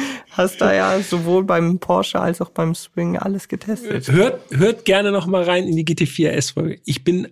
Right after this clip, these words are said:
Speaker 2: einmal auch ganz kurz ein bisschen schneller gefahren, aber <laughs>
Speaker 1: Wenn man jetzt also im Eco-Modus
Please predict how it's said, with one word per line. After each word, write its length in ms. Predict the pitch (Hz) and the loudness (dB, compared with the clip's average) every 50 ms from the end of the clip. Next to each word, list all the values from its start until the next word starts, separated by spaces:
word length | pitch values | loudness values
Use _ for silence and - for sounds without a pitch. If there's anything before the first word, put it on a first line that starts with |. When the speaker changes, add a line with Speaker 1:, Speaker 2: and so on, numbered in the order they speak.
| _ _ | _ _
Speaker 2:
einmal 340 | - 160 175 202 208 196 - | 0 0 2 2 2 0 0
auch 240 | - 160 147 - - | 0 -2 -2 -2 -2
ganz 200 | 160 156 151 - | -4 -4 -4 -2
kurz 220 | - 151 147 - | -4 -4 -4 -2
ein 60 | - | -4
bisschen 180 | 147 139 - 139 | -4 -4 -4 -4
schneller 300 | 135 - 143 165 170 - | -4 -4 -4 -4 -4 -4
gefahren, 320 | 147 - - - 208 202 _ - | -6 -6 -10 -12 -14 -14 _ -2
aber 200 | 147 - - - - - - - - - - - - - | 0 0 0 -4 -8 -12 -10 -10 -10 -10 -12 -12 -6 2
<laughs> 400 | - 208 - - - 294 294 - - _ _ _ _ _ _ _ _ _ _ _ _ _ - - - - - - - - - - - _ _ _ _ _ _ _ _ _ _ - 123 | 2 2 2 4 0 0 0 -2 -12 _ _ _ _ _ _ _ _ _ _ _ _ _ -20 -20 -20 -20 -20 -20 -20 -20 -20 -20 -20 _ _ _ _ _ _ _ _ _ _ -2 0
Speaker 1:
Wenn 120 | 160 226 | 2 2
man 180 | 320 370 277 202 | 2 2 2 2
jetzt 200 | 185 175 - - | 0 0 0 0
also 280 | - 151 147 143 139 - | 0 0 2 2 2 2
im 160 | 127 131 131 131 | 2 0 0 0
Eco-Modus 720 | - - - - - 170 147 131 123 123 123 127 - | 0 -2 -2 0 0 0 2 2 0 0 -2 -4 -6